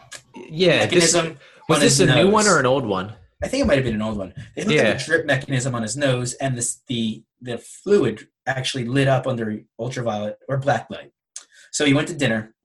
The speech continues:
Speaker 2: and the entire time he's dealing with a cold. Now, the people at the table were told,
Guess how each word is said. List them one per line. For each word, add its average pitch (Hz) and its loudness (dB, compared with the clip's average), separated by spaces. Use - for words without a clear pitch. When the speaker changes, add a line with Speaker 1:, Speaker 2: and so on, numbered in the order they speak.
Speaker 2:
and 123 -2
the 131 0
entire 139 2
time 127 0
he's 113 -2
dealing 113 0
with 107 -4
a 104 -8
cold. - -4
Now, 127 2
the 113 -2
people 160 -4
at 143 -4
the - -16
table 131 -2
were 113 -2
told, 113 0